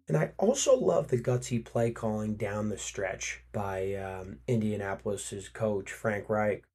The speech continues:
A lot to be said about how he's developing as a coach. I think he's a really good head coach. We know Indianapolis is used to making the playoffs. You know, them having Peyton Manning, Andrew Luck,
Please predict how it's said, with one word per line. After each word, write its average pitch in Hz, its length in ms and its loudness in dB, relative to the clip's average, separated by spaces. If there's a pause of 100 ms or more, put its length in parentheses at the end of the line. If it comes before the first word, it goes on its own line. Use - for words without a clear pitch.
(100)
A 120 160 2
lot 113 220 4
to - 80 -8
be 113 100 -2
said 117 240 2
about 107 280 0
how 113 360 0
he's 113 380 -2
developing 113 580 2
as 107 160 -2
a 107 80 -2
coach. - 560 2
I 107 80 4
think 113 160 0
he's 107 140 -2
a 110 40 2
really 113 360 0
good 117 180 2
head 110 260 2
coach. 117 460 2 (180)
We 113 260 0
know 117 680 2 (160)
Indianapolis 113 840 0
is 104 160 -8
used 113 280 -2
to 120 60 0
making 113 340 0
the 107 100 0
playoffs. 117 800 0 (320)
You 107 160 -6
know, 101 160 -6
them 107 220 -2
having 107 300 -4
Peyton 117 420 0
Manning, 110 420 0
Andrew 107 500 0
Luck, 110 440 2